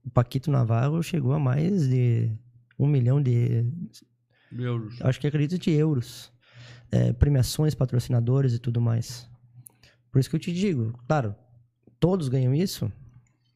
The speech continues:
Speaker 1: Talvez
Speaker 2: Uhum.
Speaker 1: não. Mas os primeiros ali, mais bem ranqueados, chegam perto disso aí. Então, é, isso f-,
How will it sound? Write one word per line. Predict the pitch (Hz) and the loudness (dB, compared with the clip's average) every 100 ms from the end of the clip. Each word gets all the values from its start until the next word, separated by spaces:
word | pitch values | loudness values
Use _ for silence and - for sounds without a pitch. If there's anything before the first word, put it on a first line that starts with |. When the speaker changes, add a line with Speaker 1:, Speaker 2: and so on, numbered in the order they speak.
| _ | _
Speaker 1:
Talvez | 104 110 127 | -2 0 2
Speaker 2:
Uhum. | |
Speaker 1:
não. | 180 135 107 - - _ _ - _ | 2 2 -4 -12 -20 _ _ -20 _
Mas | - 117 | 0 2
os | 117 | 0
primeiros | - 135 127 151 151 123 | 0 0 2 2 0 0
ali, | 127 | 0
mais | 135 127 | 0 0
bem | 127 | 2
ranqueados, | 123 120 120 135 151 156 - | 2 0 0 0 -2 -4 -6
chegam | - 139 139 180 | 0 0 0 0
perto | 180 165 170 | 0 0 -4
disso | - 208 | -4 0
aí. | 180 127 - - - - | 0 -2 -10 -20 -10 -4
Então, | 123 156 160 - - - - - | 0 0 0 -6 -14 -20 -14 -2
é, | 131 127 127 - | 0 2 -2 -2
isso | 170 190 - | 0 0 0
f-, | 175 - | -2 -4